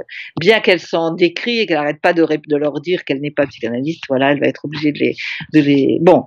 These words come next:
Alors, en même temps qu'il y aura ce fil comique avec des rentrées, des sorties dans l'appartement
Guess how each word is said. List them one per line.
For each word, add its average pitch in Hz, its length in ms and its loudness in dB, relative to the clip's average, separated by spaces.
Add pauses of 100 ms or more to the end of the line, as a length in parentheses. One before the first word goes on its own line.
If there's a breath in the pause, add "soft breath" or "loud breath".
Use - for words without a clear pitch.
(120)
Alors, 143 240 4
en 180 80 4
même 262 220 4
temps 240 220 4
qu'il - 140 -2
y - 40 2
aura 170 200 0
ce - 140 -8
fil 196 240 -10
comique 180 440 -4 (720)
avec 180 240 2
des 175 100 4
rentrées, 208 380 0
des 180 100 -4
sorties - 400 -10
dans 156 120 -6
l'appartement 156 560 -4